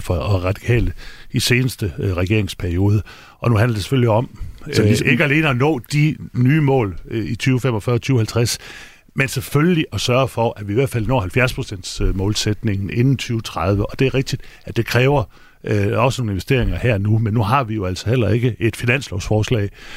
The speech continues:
Speaker 1: for, øh, treogtyve på plads endnu. Det
Speaker 2: Mogens
Speaker 1: kommer.
Speaker 2: Jensen, Mogens Jensen, bare lige helt kort, øh, her til sidst. Jeg skal lige høre, du mener simpelthen, at I har lavet mere ambitiøs klimapolitik med Moderaterne og Venstre, end I kunne have lavet med, øh, Centrum Venstre?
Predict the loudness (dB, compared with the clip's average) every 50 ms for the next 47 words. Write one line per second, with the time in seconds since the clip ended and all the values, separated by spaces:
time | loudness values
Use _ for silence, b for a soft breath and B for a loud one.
0 | B B B B B B -4 0 0 0 2 0 -2 -4 -2 0 -2 0 0 0
1 | 0 0 0 0 2 0 0 0 0 -4 -2 0 0 0 0 -2 -2 -2 0 0
2 | 0 0 -2 -2 0 2 2 4 4 4 2 2 0 -4 -10 -12 -6 -2 -2 0
3 | 2 0 0 0 0 0 0 0 2 0 0 0 2 2 2 2 2 0 0 2
4 | 2 2 0 0 -4 -4 -4 -2 -2 -2 0 2 2 2 4 2 2 0 -4 -6
5 | -2 0 2 2 2 0 0 -2 -2 0 -2 -2 -2 -2 -2 0 0 0 -2 -2
6 | -4 -6 -4 -2 -2 0 0 2 0 2 2 2 2 2 2 2 2 2 2 2
7 | 2 0 -2 -4 -6 -4 -4 -4 -4 0 0 0 0 0 -4 -10 -18 -10 -2 0
8 | 2 2 2 2 0 -2 -2 -4 -4 -2 0 -2 -2 -2 -2 B B B B B
9 | B B B -2 2 4 4 4 4 2 2 -2 -4 -14 -20 _ _ _ _ _
10 | _ _ _ _ _ -2 0 2 2 4 2 2 0 0 0 -2 -2 -2 -2 -2
11 | 0 0 0 0 0 -4 -4 0 2 2 2 2 2 2 2 2 2 2 2 2
12 | 2 2 2 2 2 2 2 0 b b b b b b b b 0 2 2 4
13 | 2 2 2 2 2 2 2 2 2 0 0 0 0 0 0 0 0 0 0 -2
14 | -2 -8